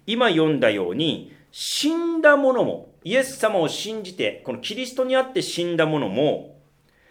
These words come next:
そして、今も生きている者も、一緒に空中にまで引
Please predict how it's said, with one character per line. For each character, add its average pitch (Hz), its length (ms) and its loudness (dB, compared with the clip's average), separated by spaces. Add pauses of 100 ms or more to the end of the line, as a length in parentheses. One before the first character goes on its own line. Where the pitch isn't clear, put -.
(140)
そ - 160 -8
し - 260 -8
て、 196 540 2 (300)
今 330 280 4
も 311 160 4
生 208 200 -6
き - 80 -14
て 175 460 2
い 127 60 -2
る 120 120 -2
者 101 320 -6 (400)
も、 - 500 2 (340)
一 226 140 -2
緒 - 320 -2
に 269 180 0
空 220 240 -6
中 214 200 -8
に 208 100 -6
ま 185 160 4
で 190 580 0
引 - 80 -12